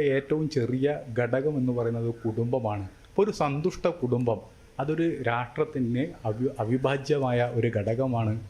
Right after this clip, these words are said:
എന്ന് തിരിച്ചറിഞ്ഞുകൊണ്ടാണ് കുടുംബ പ്രബോധനത്തെക്കുറിച്ച്, ഒരു നല്ല കുടുംബത്തെക്കുറിച്ച് സംഘം ചിന്തിക്കുന്നത്. അതുപോലെ പരിസ്ഥിതി, പരിസ്ഥിതിയുമായി ഇണങ്ങി ജീവിക്കുക എന്നതാണ് രാഷ്ട്രീയ സ്വയംസേവക സംഘം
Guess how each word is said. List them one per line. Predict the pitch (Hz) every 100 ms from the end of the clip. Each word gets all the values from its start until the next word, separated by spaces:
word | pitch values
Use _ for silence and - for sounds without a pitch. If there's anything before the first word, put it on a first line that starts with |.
| -
എന്ന് | - 113 113 117 - -
തിരിച്ചറിഞ്ഞുകൊണ്ടാണ് | - 117 117 147 139 120 117 117
കുടുംബ | 117 123 135 165
പ്രബോധനത്തെക്കുറിച്ച്, | 160 131 123 120 120 - -
ഒരു | 131
നല്ല | 147 123 131
കുടുംബത്തെക്കുറിച്ച് | - 110 120 123 - 131 - 110 - 113 113 - -
സംഘം | - 123 113 117
ചിന്തിക്കുന്നത്. | 110 107 101 104 85 - - - -
അതുപോലെ | - 143 160
പരിസ്ഥിതി, | 160 131 127 - 165 143 127 - - - -
പരിസ്ഥിതിയുമായി | - 143 143 - 180 175 156 147
ഇണങ്ങി | 139 127 139 156 165 135
ജീവിക്കുക | 123 127 127 127 135 123
എന്നതാണ് | 120 120 117 117 110 - - - -
രാഷ്ട്രീയ | - 110 - 135 131
സ്വയംസേവക | 123 113 113 120
സംഘം | 110 117 110 113